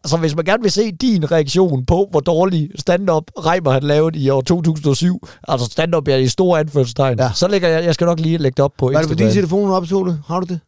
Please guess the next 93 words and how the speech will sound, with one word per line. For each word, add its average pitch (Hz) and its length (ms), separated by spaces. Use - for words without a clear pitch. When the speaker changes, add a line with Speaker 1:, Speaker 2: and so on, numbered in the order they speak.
Speaker 1:
Jeg 156 120
har 151 100
det. 110 100
Speaker 2:
Okay, 147 260
fedt. 160 320
Ja, 165 120
du 170 140
skal 156 160
fandme 226 200
huske 226 140
at 220 60
lægge 185 100
det 185 80
op. 185 100
Speaker 1:
Ja, 233 140
ja, 202 80
men 156 100
vi 139 40
har 143 80
jo 143 60
heller 220 100
ikke 139 100
snakket 190 260
om, 139 100
at 113 80
det 127 80
blev 117 80
lagt 113 180
op. 113 140
Så 151 80
Speaker 2:
Nej, 202 100
Speaker 1:
nu 202 40
Speaker 2:
nej. - 80
Speaker 1:
snakker 196 220
vi 143 60
om 127 100
det. 113 140
Det 135 40
er 131 40
jo 123 40
fordi, 180 160
at 165 100
vi 143 100
skal 143 140
jo 135 60
fandme 208 240
også 160 140
notere 175 320
de 151 100
der 156 140
ting, 170 200
vi 139 60
skal 143 140
huske 175 200
at 131 60
gøre. 147 280
Altså, 113 160
vi 127 80
er - 20
jo 143 80
Speaker 2:
Ja. 143 100
Speaker 1:
i, 143 140
i 160 220
nogle 147 220
store 202 220
fede 170 220
idioter 131 280
til 101 120
det 101 100
her. 104 60
Speaker 2:
Vi 147 100
skal, 170 280
det, 202 280
ja, 156 180
okay. 123 320
Vi 175 60
skal 202 140
også 185 120
bare 175 200
videre 165 180
nu. 120 140
Øh, 143 340
hvad 185 100
har 208 140
du 220 260
af 170 160
ting 180 240
og 156 60
sager, 170 280
der 151 120
sker 165 220
i 151 40
familien? 156 400